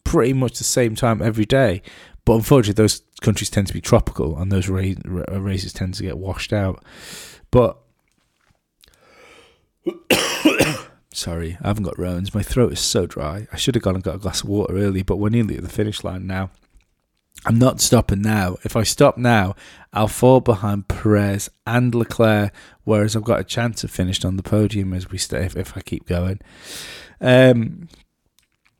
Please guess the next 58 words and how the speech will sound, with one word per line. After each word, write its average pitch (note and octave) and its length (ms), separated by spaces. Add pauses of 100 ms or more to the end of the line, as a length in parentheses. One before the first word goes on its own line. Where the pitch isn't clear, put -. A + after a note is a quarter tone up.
(200)
but C3+ 140
yeah, A#2+ 280
we C3 160
do. C#3+ 360
I B2+ 160
mean, C#3+ 240
we, D3+ 140
we D3 160
joke, A2+ 400
don't A2 160
we? G2+ 100
Remember B2 300
when A2 420
Bernie G#2+ 240
Ecclestone G#2+ 420
said G2 220
we G2+ 60
should - 180
build F#2+ 220
sprinklers? G2 720 (840)
<sighs> - 360
It A2+ 160
would C3 120
have G2 140
worked, G2 440
wouldn't G2 240
it? F2 60
It F#2 80
would A2+ 140
have G#2+ 100
given F#2 220
us G2+ 60
a G2+ 60
better F2+ 280
sport. G#2+ 300
Maybe, C3 180
may-, C#3 180 (260)
maybe D#3 160
that's A#2 240
it. B2 80
Maybe C#3 180
we C#3 200
need, B2 260
like, G#2+ 220
instead B2 280
of, A#2+ 80
like, A2 140
Formula G2+ 640
E, E2+ 420
where F#2+ 280
it's D2+ 140
just - 180
like, G#2 160
it's A#2 180
electric C3 500
Formula F#3 380
One A3+ 400
way. G3 400